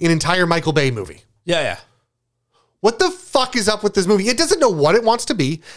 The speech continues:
Speaker 1: doesn't know what it wants to be about. Its graphics weren't even particularly amazing. The first one was kinda famous for, you know, fancy
Speaker 2: I thought,
Speaker 1: graphics.
Speaker 2: I thought the visuals were very good.
Speaker 1: They were fine.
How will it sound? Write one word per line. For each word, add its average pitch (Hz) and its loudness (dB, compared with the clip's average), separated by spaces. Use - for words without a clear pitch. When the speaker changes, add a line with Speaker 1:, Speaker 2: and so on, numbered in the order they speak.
Speaker 1:
doesn't 269 2
know 349 6
what 226 2
it 208 0
wants 185 0
to 190 -6
be 165 -2
about. 113 -6
Its 196 0
graphics 214 -2
weren't 202 2
even 175 -6
particularly 160 -2
amazing. 131 -2
The 131 -4
first 233 0
one 254 0
was 175 -4
kinda 180 -4
famous 151 -2
for, 127 -2
you 170 2
know, 139 0
fancy 143 -4
Speaker 2:
I - -8
thought, - 0
Speaker 1:
graphics. - -4
Speaker 2:
I - -4
thought 571 -2
the 165 -2
visuals 123 -8
were 117 -12
very 123 -12
good. - -14
Speaker 1:
They 285 2
were 269 4
fine. 120 -4